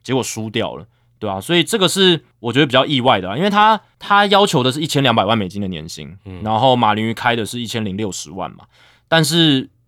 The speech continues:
Speaker 1: 他拿下了连续两年的打击王，结果没有获得他要的一千两百万美金的薪资。
Speaker 2: 去年他在美联拿打击王，他赢了。
Speaker 1: 他赢了。
Speaker 2: 国联到打击王他就输了。
Speaker 1: 对，这个我有点看不懂啦，这稍，稍微有点看不懂。
Speaker 2: 如果你真的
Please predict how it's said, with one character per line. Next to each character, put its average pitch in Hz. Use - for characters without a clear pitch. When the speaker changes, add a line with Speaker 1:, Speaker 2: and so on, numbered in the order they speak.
Speaker 1:
他 156
拿 113
下 127
了 104
连 104
续 151
两 107
年 98
的 110
打 87
击 92
王， 95
结 113
果 113
没 107
有 123
获 117
得 92
他 104
要 107
的 90
一 95
千 107
两 98
百 85
万 98
美 76
金 87
的 82
薪 76
资。 64
Speaker 2:
去 -
年 135
他 139
在 151
美 120
联 101
拿 104
打 98
击 87
王， 87
他 107
赢 76
了。 67
Speaker 1:
他 190
赢 151
了。 185
Speaker 2:
国 156
联 160
到 160
打 127
击 123
王 113
他 120
就 127
输 104
了。 85
Speaker 1:
对， 117
这 -
个 165
我 135
有 151
点 160
看 135
不 127
懂 85
啦， -
这 131
稍， 143
稍 147
微 131
有 110
点 113
看 190
不 -
懂。 -
Speaker 2:
如 208
果 -
你 135
真 143
的 135